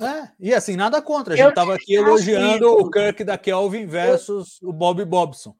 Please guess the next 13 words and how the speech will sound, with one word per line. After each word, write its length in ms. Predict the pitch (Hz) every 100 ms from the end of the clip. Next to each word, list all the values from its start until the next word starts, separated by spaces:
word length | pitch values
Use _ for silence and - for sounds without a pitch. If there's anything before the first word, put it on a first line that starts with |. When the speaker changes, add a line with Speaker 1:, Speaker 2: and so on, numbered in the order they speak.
| -
Speaker 2:
Eu 200 | 226 247
também 360 | 277 285 269
acho 400 | 262 277 311 339
isso. 440 | 240 214 185 185 170
Eu 140 | 190 185
também 260 | 214 220
acho 280 | 214 254 285
isso. 400 | 233 190 175 170 147 _
Mas 580 | 175 190 190 214 233 226
que 140 | 214
vão 220 | 185 190
falar, 320 | 180 165 165 185
vão. 180 | 170